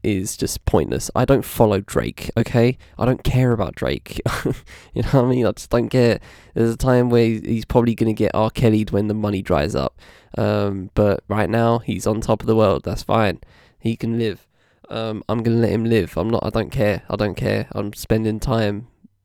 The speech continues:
focusing on the shit I care about. So this is literally called, "Why Do We Keep Tabs on People We Can't Stand?" It's by Angel Martinez,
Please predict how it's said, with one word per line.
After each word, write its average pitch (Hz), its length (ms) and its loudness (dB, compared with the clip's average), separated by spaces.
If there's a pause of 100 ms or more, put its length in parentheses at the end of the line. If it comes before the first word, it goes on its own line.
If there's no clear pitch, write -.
focusing 107 360 0
on 101 60 -2
the 104 60 -2
shit 98 160 -2
I 90 80 0
care 95 240 0
about. 87 240 -4 (500)
So 151 160 2
this 151 160 4
is 135 240 0 (140)
literally 123 300 2
called, 113 380 0 (100)
"Why 113 360 2
Do 120 100 0
We 123 80 2
Keep - 260 -2
Tabs 110 300 0
on 113 80 -4
People 98 280 -6
We 101 100 -2
Can't - 260 -4
Stand?" 87 340 -2
It's - 100 -14
by 85 160 -4
Angel 107 220 -4
Martinez, 139 600 4